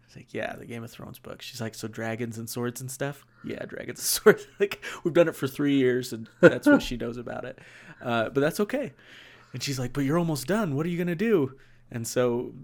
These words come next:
soon I found myself just this afternoon explaining to her, um,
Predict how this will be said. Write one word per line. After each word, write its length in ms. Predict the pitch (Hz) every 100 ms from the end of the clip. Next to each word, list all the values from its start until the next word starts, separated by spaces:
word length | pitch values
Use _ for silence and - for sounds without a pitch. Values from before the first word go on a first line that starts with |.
| -
soon 380 | - - 151 143
I 100 | 127
found 260 | 139 139
myself 360 | 131 131 123 -
just 200 | 160 -
this 160 | 208
afternoon 480 | 214 202 202 190 190
explaining 540 | 120 - 135 139 147 143
to 120 | 135
her, 320 | 127 135 135 - - _ -
um, 420 | 123 113 113